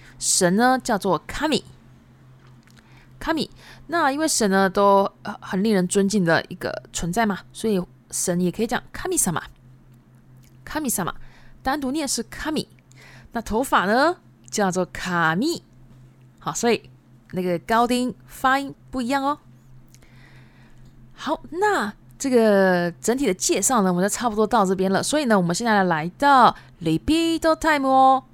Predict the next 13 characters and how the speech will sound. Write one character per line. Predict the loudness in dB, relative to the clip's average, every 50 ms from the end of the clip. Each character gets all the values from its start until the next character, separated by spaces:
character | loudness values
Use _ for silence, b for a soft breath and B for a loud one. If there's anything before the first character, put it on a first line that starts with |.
| -20 -20 _ _ -20 -20
好， | -8 -6 -6 -6 -6 -10 -18 -20 _ _ -10 -4
第 | -2 -2 0
一 | 2
个， | 2 2 2 2 -2 _ _ B B B B B B B B _ -16
ク | -8 -6 -4
リ | -2 -2 -2 -2
ー | -4
ン | -6 -10 -16 _ _ -6
エ | -2 0 0
ネ | 0 2 0 2
ル | 2 0 0
ギ | -2 -4 -8 -10 -12
ー。 | -18